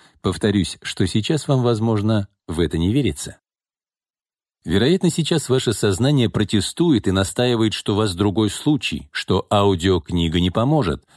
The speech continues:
а ваша жизнь так и останется пустой и невыносимой. Если это так, смею вас уверить,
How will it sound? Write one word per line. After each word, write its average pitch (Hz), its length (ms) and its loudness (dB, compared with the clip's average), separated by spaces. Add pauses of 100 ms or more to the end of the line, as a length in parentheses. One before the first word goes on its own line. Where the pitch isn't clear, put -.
(140)
а 107 100 0
ваша 175 280 2
жизнь 151 280 0
так 135 220 -2
и - 20 2
останется 127 560 -2
пустой 87 760 -2 (100)
и 80 80 -4
невыносимой. 80 760 -2 (520)
Если 82 340 -2
это 78 160 -2
так, 117 280 -4 (600)
смею 131 400 -2
вас 98 220 0
уверить, 87 460 -2